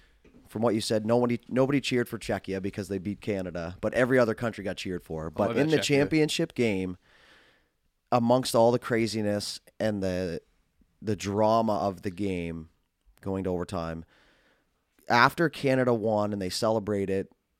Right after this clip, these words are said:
Speaker 1: the one thing I remember from the game was when they announced the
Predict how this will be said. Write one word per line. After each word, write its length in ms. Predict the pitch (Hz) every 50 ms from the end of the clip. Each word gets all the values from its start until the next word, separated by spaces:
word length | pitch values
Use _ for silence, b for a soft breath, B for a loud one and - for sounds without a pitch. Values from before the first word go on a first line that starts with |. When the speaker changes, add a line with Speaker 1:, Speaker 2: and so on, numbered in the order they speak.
| _ _ _ _ _ _ _ _ -
Speaker 1:
the 120 | 113 107
one 240 | 101 90 113 120 123
thing 180 | 120 127 123 123
I 60 | 120
remember 420 | 120 117 107 101 107 107 107 104
from 200 | 98 - 120 107
the 80 | 104 101
game 340 | 90 95 101 98 98 95 95
was 180 | 95 95 87
when 200 | 90 101 101 98
they 180 | 98 95 98 98
announced 680 | 95 95 95 98 101 110 113 120 127 - - - - - _ -
the 200 | 101 110 107